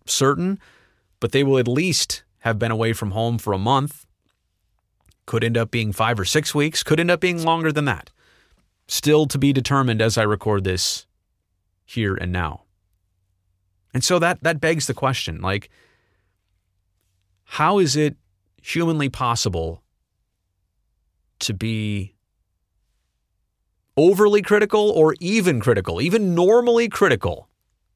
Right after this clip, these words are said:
of players right now or the team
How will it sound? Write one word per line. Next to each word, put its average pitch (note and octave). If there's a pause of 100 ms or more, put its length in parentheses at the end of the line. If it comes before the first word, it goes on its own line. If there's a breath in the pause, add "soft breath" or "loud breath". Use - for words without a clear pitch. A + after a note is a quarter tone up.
(1000)
of A2+
players D#3
right C3
now F#2+ (380)
or D3
the A2+
team F3+